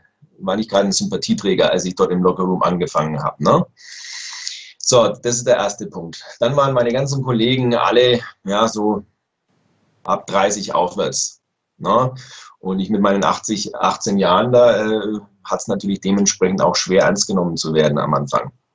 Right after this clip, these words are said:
Da hieß es natürlich als junger Kerl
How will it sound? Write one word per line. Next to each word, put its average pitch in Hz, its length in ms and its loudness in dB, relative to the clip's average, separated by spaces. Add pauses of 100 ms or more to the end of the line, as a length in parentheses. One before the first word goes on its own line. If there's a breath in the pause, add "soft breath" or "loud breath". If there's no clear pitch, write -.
(2250 loud breath)
Da 104 280 4
hieß 135 160 2
es 135 100 -4
natürlich 123 360 -4
als 113 160 4
junger 117 220 0
Kerl 110 400 2